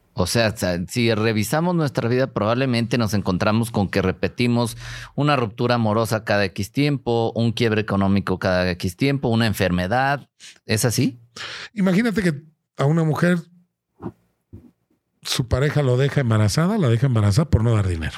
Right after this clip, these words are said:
Speaker 1: Ujú.
Speaker 2: Metes. A los tres meses.
Speaker 1: Ujú.
Speaker 2: El niño nace, o sea, la, la, lo que pasa por la mente de la mujer es, estando embarazada,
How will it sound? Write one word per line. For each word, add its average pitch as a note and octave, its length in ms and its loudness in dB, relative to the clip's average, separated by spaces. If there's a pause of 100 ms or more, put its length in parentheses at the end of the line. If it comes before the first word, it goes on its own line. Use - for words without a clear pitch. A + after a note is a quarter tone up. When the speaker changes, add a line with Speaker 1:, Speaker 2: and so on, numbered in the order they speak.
(140)
Speaker 1:
Ujú. E2 440 0
Speaker 2:
Metes. D#3 500 -2 (760)
A D3 100 2
los C#3+ 160 2
tres C#3 260 0
meses. G2 340 -8
Speaker 1:
Ujú. E2 420 2 (1500)
Speaker 2:
El D3 140 2
niño F#3 240 4
nace, G#3+ 500 0 (420)
o B2+ 80 -2
sea, E3 140 2
la, D#3 200 0
la, D3+ 200 0
lo D3+ 160 2
que D#3+ 100 -2
pasa G3 340 0
por E3+ 180 0
la D3 120 2
mente D#3+ 420 2
de C#3+ 80 2
la B2 80 2
mujer A2+ 340 0
es, A2+ 420 -2
estando C#3 340 0
embarazada, B2 640 0